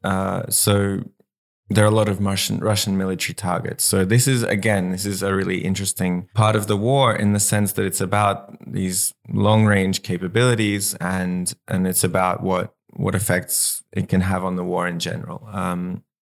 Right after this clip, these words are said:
of course, yeah, there's still no question of some kind of Ukrainian landing on Crimea that could take territory, although there has been a few stories, really sensational in the last few months,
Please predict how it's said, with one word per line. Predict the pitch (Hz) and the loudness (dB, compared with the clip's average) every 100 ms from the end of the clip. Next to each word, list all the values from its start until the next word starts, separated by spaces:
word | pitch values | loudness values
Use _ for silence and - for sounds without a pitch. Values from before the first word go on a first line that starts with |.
| _ - | _ -6
of | 92 | -2
course, | - 104 98 - - | 4 4 4 -2 -4
yeah, | 85 | -6
there's | - 87 | -4 -2
still | - 113 117 113 104 - | 0 4 4 4 0 -2
no | 95 98 98 95 95 | 0 2 2 0 -2
question | - 101 98 - - 104 98 95 | -2 0 0 0 0 0 0 -2
of | 87 85 85 82 - - - | -4 -4 -4 -8 -12 -20 -8
some | - 90 85 | -4 -2 -2
kind | 85 82 | -2 -4
of | - - - | -6 -10 -6
Ukrainian | 98 - 90 90 87 82 82 85 85 | -4 0 0 2 0 -2 -4 -4 -2
landing | 104 131 127 135 131 | 2 4 4 2 2
on | 110 107 104 | 2 2 2
Crimea | 110 107 107 107 104 | 0 2 2 0 0
that | 98 - | -2 -4
could | 92 85 | -6 -4
take | 87 87 | -4 -4
territory, | - 92 95 - 95 - | -2 0 0 -2 -2 -2
although | 95 95 131 110 92 90 85 _ _ | -4 2 4 4 4 0 -4 _ _
there | 85 87 | -4 -4
has | 90 95 98 - | 0 0 0 -2
been | 95 87 87 | -2 0 -2
a | |
few | - 95 | -4 -4
stories, | - 98 101 92 87 82 - - | 0 2 2 0 -2 -4 -6 -8
really | 92 104 117 | -2 0 0
sensational | 98 98 85 101 104 95 87 87 | 0 0 2 2 2 2 0 0
in | |
the | 87 | -2
last | 90 90 - | -2 -2 -4
few | 87 | -2
months, | 87 87 - | -2 -2 -6